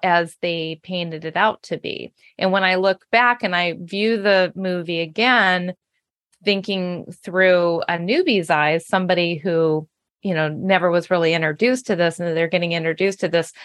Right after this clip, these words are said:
magical thinking all of a sudden that, like, you know, you can just wish upon a star and all your dreams are gonna come true.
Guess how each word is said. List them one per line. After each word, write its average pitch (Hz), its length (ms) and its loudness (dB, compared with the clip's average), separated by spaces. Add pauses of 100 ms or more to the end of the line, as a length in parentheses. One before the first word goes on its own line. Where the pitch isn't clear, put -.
(200)
magical 175 680 2
thinking 247 520 0
all 165 240 2
of 156 100 -2
a 160 120 2
sudden 165 480 -2
that, 160 180 2
like, 165 280 0 (220)
you 185 140 -8
know, 170 140 -2
you 170 320 -4 (100)
can 165 240 -4
just - 480 -2 (240)
wish 185 260 2
upon 180 340 2
a 165 80 0
star 247 500 4
and 185 100 0
all 180 140 2
your 170 180 0
dreams 285 360 0
are 196 60 2
gonna 160 220 -4
come 165 260 -4
true. 180 640 0